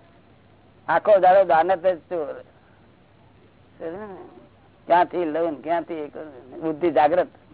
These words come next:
અને આ તો બિચારા મમતા જ નથી. એટલે મેં કહ્યું, તારે ધોળકિયા સાહેબ કહે, "તમારી શોધખોળ બહુ ઊંચી છે કે તમે કહો ચા-,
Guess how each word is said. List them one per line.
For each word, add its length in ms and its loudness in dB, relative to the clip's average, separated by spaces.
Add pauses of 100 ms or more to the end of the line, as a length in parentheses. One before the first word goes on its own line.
(1200)
અને 120 0
આ 60 2
તો 80 -4
બિચારા 240 2
મમતા 360 -2
જ 80 -4
નથી. 340 -20 (1400)
એટલે 140 -10
મેં 200 -10
કહ્યું, 280 -10 (1040)
તારે 300 4
ધોળકિયા 340 4
સાહેબ 180 2
કહે, 120 0
"તમારી 300 4
શોધખોળ 300 -2
બહુ 200 0
ઊંચી 220 -4
છે 120 -6
કે 140 2 (960)
તમે 200 -2
કહો 140 -2
ચા-, 580 4